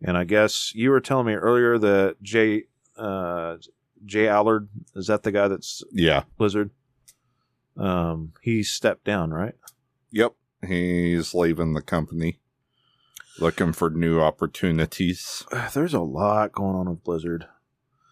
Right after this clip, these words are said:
Speaker 1: You know, and at, at this point, like, if it was one person that was crying foul,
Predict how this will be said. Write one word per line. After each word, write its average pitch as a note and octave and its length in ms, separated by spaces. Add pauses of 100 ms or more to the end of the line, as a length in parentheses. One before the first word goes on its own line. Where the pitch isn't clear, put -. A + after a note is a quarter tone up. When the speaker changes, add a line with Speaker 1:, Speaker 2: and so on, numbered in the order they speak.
(360)
Speaker 1:
You A#2 140
know, A#2+ 400
and A2+ 160
at, G#2+ 140 (280)
at B2+ 160
this C#3+ 180
point, A2+ 460
like, F#2+ 380 (1120)
if B2+ 180
it B2 100
was A2 140
one C#3+ 300
person D#3 400
that E3+ 120
was A#2 140
crying C3+ 340
foul, D3+ 440